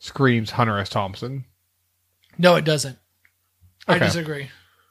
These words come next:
Speaker 1: Good on you.
Speaker 2: <laughs> That end of, end of, uh, debate there. I disagree. That's what we can do here on the Henchmen of Comics.
Speaker 1: Yeah.
Speaker 2: We have such a lively debate where Alex talks for, like, twenty minutes and then I say, "I disagree,"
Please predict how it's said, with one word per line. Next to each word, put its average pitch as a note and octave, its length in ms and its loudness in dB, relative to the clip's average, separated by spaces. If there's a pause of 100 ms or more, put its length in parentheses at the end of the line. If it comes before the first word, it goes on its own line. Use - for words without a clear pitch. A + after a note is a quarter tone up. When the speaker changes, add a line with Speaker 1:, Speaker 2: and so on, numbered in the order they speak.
(1300)
Speaker 1:
Good B2+ 200 4
on A2 120 0
you. G#2+ 260 -4
Speaker 2:
<laughs> - 100 -2 (520)
That A3 380 0
end A#3 240 4
of, G3+ 260 2
end A3+ 180 2
of, F#3+ 200 0
uh, E3+ 280 4
debate D#3 440 -4
there. D3+ 380 -8 (760)
I F3 100 4
disagree. F3+ 440 -2 (260)
That's D4+ 200 4
what G#4 120 -2
we F4+ 80 4
can C#4+ 160 0
do A#3+ 140 6
here G#3 160 4
on F3 100 0
the E3+ 60 2
Henchmen F3 260 0
of D#3 80 -6
Comics. E3 340 -4
Speaker 1:
Yeah. A3+ 180 6 (200)
Speaker 2:
We A#3+ 120 2
have A#3+ 160 4
such - 200 4
a A#3 60 4
lively F#3+ 420 4
debate F3 320 2
where E3+ 100 -4
Alex F#3 360 4
talks F#3+ 340 -2
for, - 80 -2
like, E3+ 120 -4
twenty G#3 200 -2
minutes G3+ 260 -2
and F3+ 120 -10
then F3+ 80 0
I F3+ 60 4
say, F3 180 2
"I D#3+ 120 0
disagree," G3 460 -4